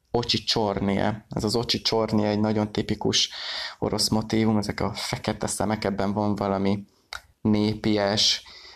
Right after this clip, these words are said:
ö, szinte, szinte egy cigány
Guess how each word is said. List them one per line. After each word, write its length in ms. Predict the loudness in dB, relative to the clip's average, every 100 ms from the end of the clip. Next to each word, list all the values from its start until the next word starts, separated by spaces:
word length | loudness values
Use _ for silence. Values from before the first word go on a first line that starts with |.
| -6
ö, 840 | -2 0 0 0 0 0 0 0 -4 -8 -14 _ _ _ _ _ _ _ _
szinte, 760 | -4 0 2 2 0 -2 -12 _ _ -20 _ _ _ _ _ _ _ _
szinte 280 | -4 -2 0
egy 200 | -2 -2
cigány 400 | 0 2 2 2